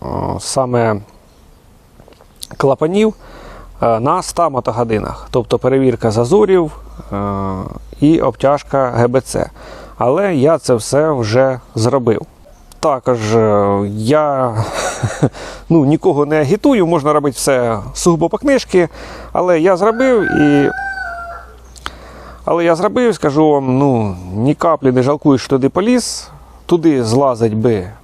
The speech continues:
потрібно, тому що клапана кришка, ну, м'яко кажучи, не дожата до того, що має бути. Звичайно ж, я в парам-, е,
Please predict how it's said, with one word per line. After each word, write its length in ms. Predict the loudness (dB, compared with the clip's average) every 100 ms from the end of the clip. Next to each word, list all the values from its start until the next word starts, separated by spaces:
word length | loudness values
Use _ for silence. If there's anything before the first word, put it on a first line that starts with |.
| -4
потрібно, 720 | -2 0 0 0 0 0 -2
тому 260 | -2 0 0
що 240 | 0 -2
клапана 420 | 0 0 0 -4 0
кришка, 540 | 2 2 -2 -4 -4 -10 -18 -20 -20 -14 -8
ну, 360 | -6 -2 0 0
м'яко 320 | 0 0 -2
кажучи, 540 | -2 -2 -4 -4 -4 -6 -16 -12 -2
не 220 | 2 4
дожата 720 | 2 0 0 0 -2 -2 -4 -6
до 260 | 0 2 2
того, 300 | 0 0 -2
що 180 | -2 0
має 280 | 0 0
бути. 360 | 0 0 0 -2 -2 -14 -14 -2
Звичайно 500 | 2 2 2 0 0
ж, 100 | 0
я 60 | -2
в 40 |
парам-, 320 | 0 0 0 -2
е, 280 | -2 -2